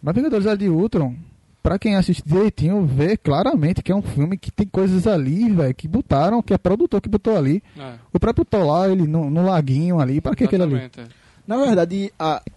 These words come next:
Speaker 3: a, a Thor, o Thor no laguinho tinha uma relevância, porém a turma não deixou, porque ele queria botar o,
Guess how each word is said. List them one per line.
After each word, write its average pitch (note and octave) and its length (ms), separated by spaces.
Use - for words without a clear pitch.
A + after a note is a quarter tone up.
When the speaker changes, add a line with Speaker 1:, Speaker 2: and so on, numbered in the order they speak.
Speaker 3:
a, C#3 260
a C3 180
Thor, E3+ 400
o - 60
Thor E3 180
no E3+ 140
laguinho A#2+ 760
tinha E3+ 180
uma E3+ 140
relevância, C#3 840
porém D3 560
a D3+ 80
turma D#3 200
não D#3+ 60
deixou, D3+ 260
porque - 240
ele C3 100
queria C#3+ 200
botar C#3 240
o, C3+ 180